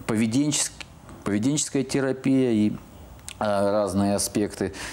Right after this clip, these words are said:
э, которые мы обсуждаем, э, в ходе взаимодействия терапевтического.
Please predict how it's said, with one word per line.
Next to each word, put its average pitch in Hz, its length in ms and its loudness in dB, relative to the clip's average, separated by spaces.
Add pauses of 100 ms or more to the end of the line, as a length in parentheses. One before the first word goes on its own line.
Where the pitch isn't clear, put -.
(160)
э, 90 640 2
которые 98 420 0
мы 107 160 4
обсуждаем, 95 680 0 (280)
э, 90 340 2
в - 60 -2
ходе 98 300 0
взаимодействия 104 760 2
терапевтического. 90 960 0